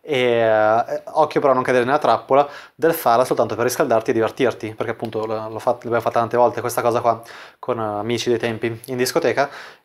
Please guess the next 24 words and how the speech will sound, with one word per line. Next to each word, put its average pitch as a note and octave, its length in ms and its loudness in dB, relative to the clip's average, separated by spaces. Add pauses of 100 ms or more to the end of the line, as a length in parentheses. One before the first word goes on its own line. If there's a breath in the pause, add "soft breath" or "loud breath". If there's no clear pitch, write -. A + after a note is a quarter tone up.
(160)
e C3+ 140 -2
però C3+ 260 4
poi B2+ 160 2
dopo B2 200 -2
un D3 140 -4
po', C#3+ 200 4
di, B2+ 100 -6 (100)
quando C3 220 -2
ci - 140 -8
si, - 280 -10
quando C3 220 -2
b-, A#2 240 -4
crei C3 260 0
un, D3 80 -4
con-, C#3+ 380 -2
un C3+ 100 -2
gruppo D3 260 2
con C3 100 2
tanta C3 220 2
gente B2 220 -2
diventa A#2 260 -2
anche A2 180 -2
molto C3 340 0
confusionale, A#2 560 0